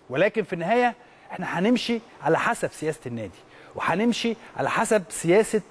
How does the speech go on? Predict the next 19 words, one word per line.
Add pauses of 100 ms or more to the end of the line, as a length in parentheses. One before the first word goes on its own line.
(300)
القدوة
بتاعنا (320)
كابتن
محمود
الخطيب، (560)
وهنكتفي، (920)
مع
ان
في
كلام
كتير
جدا
ممكن
نقوله، (280)
ولكن (360)
احنا
هنكتفي (1300)
بالخطابات
القانونية